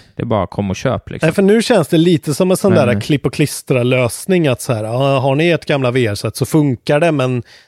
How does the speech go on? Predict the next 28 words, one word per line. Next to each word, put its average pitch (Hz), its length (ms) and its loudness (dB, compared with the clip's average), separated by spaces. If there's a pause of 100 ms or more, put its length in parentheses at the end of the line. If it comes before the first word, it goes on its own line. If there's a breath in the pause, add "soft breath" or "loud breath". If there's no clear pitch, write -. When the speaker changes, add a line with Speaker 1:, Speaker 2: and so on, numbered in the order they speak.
Speaker 2:
köp - 200 -4
till 156 200 2
den 151 120 4
här 127 100 0
grejen", 120 640 0
och 113 80 0
liksom, 110 260 -6
alltså 160 220 -2
så - 80 2
här, 151 80 4
det 147 80 2
är 156 40 2
inte... 143 460 0 (320)
Det 151 80 0
känns 170 220 0
inte 147 220 0
så - 100 0
jävla 135 280 2 (240 soft breath)
sleek 196 560 -2
som 139 280 -2
resten 139 340 -2
av 165 100 -2
deras, 143 440 -2 (880)
eh, 127 300 2
grejer 117 300 0
gör, 107 220 -8
tycker 120 220 -10
jag. 110 120 -8